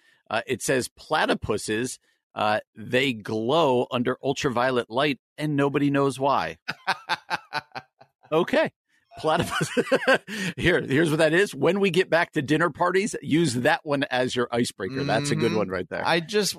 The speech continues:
Speaker 2: I wanted to include it in there 'cause I thought this might be a heavy kind of show. So let's, it even has, like,
Speaker 1: <laughs>
Speaker 2: photos. It's amazing.
Speaker 1: It's crazy.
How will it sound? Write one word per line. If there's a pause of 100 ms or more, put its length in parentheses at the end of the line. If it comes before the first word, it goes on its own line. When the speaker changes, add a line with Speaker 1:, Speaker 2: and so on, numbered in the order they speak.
Speaker 2:
I
wanted
to
include
it
in
there
'cause
I
thought (640)
this
might
be
a
heavy
kind
of
show.
So
let's,
it
even
has,
like,
Speaker 1:
<laughs>
Speaker 2:
photos.
It's (400)
amazing.
Speaker 1:
It's
crazy.